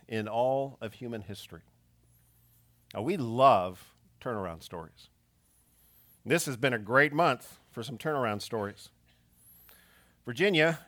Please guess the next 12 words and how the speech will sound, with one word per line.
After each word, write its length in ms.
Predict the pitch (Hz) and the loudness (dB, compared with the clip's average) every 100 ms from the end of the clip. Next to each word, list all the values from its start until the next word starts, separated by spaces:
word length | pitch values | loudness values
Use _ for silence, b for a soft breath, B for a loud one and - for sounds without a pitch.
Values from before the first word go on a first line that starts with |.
| - | -12
just 160 | 131 | -10
about 280 | 135 135 127 | 2 4 4
two 100 | 160 | -2
weeks 220 | 160 151 | -4 -4
ago, 240 | 127 117 131 | -2 0 0
won 240 | 123 131 | 0 -2
the 100 | 127 | -2
national 560 | 123 123 - 135 127 127 | -2 -2 -4 -4 -4 -6
championship 600 | - 135 120 104 113 110 | -6 -6 -6 -8 -8 -6
in 80 | 107 | -4
men's 180 | 110 110 | -6 0
basketball. 580 | 131 120 - 101 95 | 0 0 -2 -6 -6